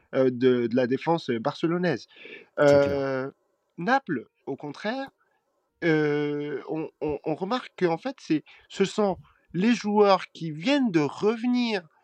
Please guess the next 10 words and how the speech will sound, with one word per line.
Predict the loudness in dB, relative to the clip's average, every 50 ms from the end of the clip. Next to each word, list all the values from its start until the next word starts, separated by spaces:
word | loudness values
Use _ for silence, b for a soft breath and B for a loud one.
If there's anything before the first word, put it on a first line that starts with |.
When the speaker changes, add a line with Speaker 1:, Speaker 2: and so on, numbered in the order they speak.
| _ _ -10
Speaker 1:
de | -4 -2 0
la | 0 -2 -2
can | _ -4 -4 -4 -4 -4 -6 -8 _
qui | -6 -6 -6
font | -6 -4 -4 -2 -2
la | -2 -4
différence. | -6 -10 -6 -4 -2 -2 -2 -4 -6 -10 b b b b b b b b
Euh, | -2 0 0 0 0 -2
Speaker 2:
Hmm. | -6 -10 -12 _ _ _ _ _ _ _ _ 2
Speaker 1:
Anguissa, | 4 4 4 2 0 -6 2 2 2 2 2